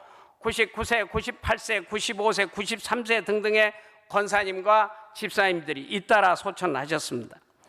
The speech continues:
작전교회는 올해 백수감사 예배를 드리신 권사님이 계시고 구십 세가 넘으신 분이 거의 열 분에 가깝고 팔십 세 이상이신 분들이 삼분의 일이 넘고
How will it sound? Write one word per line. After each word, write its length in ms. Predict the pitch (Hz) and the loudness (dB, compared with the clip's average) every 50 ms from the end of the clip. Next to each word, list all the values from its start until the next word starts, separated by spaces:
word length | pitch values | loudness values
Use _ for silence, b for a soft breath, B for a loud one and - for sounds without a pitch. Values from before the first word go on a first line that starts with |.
| b b b b b b b b b - | b b b b b b b b b -2
작전교회는 580 | - 196 190 - 247 247 247 254 240 240 240 | 0 0 2 2 0 2 4 4 4 6 6
올해 300 | 226 208 214 240 254 247 | 6 6 6 6 6 4
백수감사 1040 | 220 - - 214 - - - 277 285 254 190 196 226 233 214 190 214 214 190 160 - - | 4 2 -4 -6 -6 -4 -4 -2 -2 2 4 4 4 4 4 4 6 8 8 6 4 2
예배를 340 | 180 185 190 208 202 202 196 | 0 0 2 2 0 0 0
드리신 400 | 180 190 196 180 - 185 165 143 | 2 0 0 0 0 0 -2 2
권사님이 580 | - 175 185 180 180 190 196 185 180 165 156 147 | 2 0 0 2 2 2 2 2 0 -2 -4 -4
계시고 540 | 143 165 165 147 - 170 160 - - - b b b b b b b | -4 -6 -4 -4 -8 -8 -8 -8 -10 -10 b b b b b b b
구십 340 | - - 240 214 - 285 - | -4 -2 0 0 2 0 4
세가 260 | - 277 269 269 262 | 4 4 6 6 4
넘으신 420 | 240 226 214 220 220 - - 202 185 | 4 4 2 2 -2 -2 -4 -6 -6
분이 280 | 180 180 165 147 123 | -4 -4 -4 -6 -4
거의 360 | - 160 170 190 196 190 143 | 0 2 2 2 2 2 2
열 140 | 180 208 233 | 2 2 2
분에 440 | 214 - 233 214 190 156 127 120 - | 0 -2 0 2 2 2 2 0 -2
가깝고 580 | - - - 151 - 156 143 - - 131 123 123 b b b b b b b b b _ | -6 -10 -8 -2 0 0 0 0 -4 -8 -10 -10 b b b b b b b b b _
팔십 360 | - - 233 214 - 233 196 | -2 0 0 0 0 -4 -2
세 140 | - 208 190 | 2 4 4
이상이신 640 | 185 185 - 190 196 202 196 190 170 - 185 175 | 4 4 4 4 6 6 6 4 4 0 0 0
분들이 320 | 165 185 190 170 190 180 170 | 2 0 2 4 4 2 2
삼분의 500 | - - - 254 285 294 233 220 214 190 | 2 0 -2 -2 0 0 2 4 4 4
일이 180 | 180 185 180 | 4 4 4
넘고 520 | 175 180 180 202 208 - 233 226 240 233 | 4 4 4 2 2 4 4 6 6 4